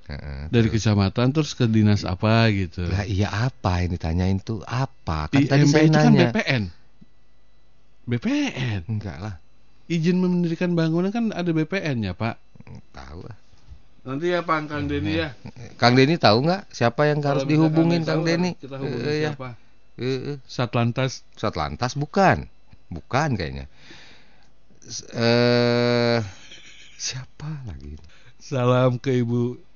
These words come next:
Speaker 2: Ade dan Ibu Santi. Saya lagi mandi, sabar dulu teh.
Speaker 1: <laughs> Sabar dulu teh.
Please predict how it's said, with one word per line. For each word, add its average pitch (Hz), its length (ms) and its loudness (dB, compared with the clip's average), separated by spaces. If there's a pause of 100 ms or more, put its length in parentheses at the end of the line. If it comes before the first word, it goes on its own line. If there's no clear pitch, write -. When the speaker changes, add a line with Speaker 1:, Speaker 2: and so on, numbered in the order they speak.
(520)
Speaker 2:
Ade 120 420 -4
dan 120 300 -4
Ibu 117 260 -4
Santi. 110 560 -8
Saya 117 240 -8
lagi 113 160 -2
mandi, 113 480 0
sabar 104 320 -6
dulu 110 240 0
teh. - 180 -2
Speaker 1:
<laughs> - 40 6
Sabar 151 260 4
dulu 139 240 2
teh. 117 400 0